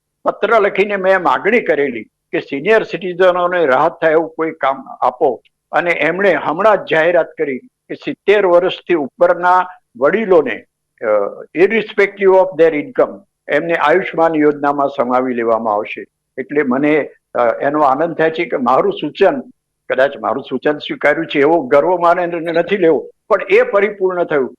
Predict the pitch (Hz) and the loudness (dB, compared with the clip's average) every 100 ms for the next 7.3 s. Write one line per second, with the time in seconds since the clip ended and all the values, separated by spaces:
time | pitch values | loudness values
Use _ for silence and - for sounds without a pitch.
0 | _ - 151 160 - 151 226 233 202 185 | _ -6 -4 -4 -8 -4 0 2 2 2
1 | 180 - 175 139 - 170 156 139 143 135 | 0 -4 -6 -4 0 0 2 2 2 2
2 | 131 143 135 135 196 185 175 139 135 131 | 2 2 4 2 2 2 0 0 -2 -4
3 | 104 _ _ _ 113 110 101 120 156 180 | -8 _ _ _ -4 -4 -2 -2 0 2
4 | 139 - - 139 156 147 120 123 156 160 | 0 -4 -6 -6 0 0 2 2 2 0
5 | - - 147 139 123 156 156 156 160 151 | -6 -6 -6 -6 -4 0 0 0 -2 -2
6 | 135 131 147 147 147 143 123 123 143 139 | -2 -2 -2 0 0 0 2 4 4 2
7 | 123 165 156 | -4 0 0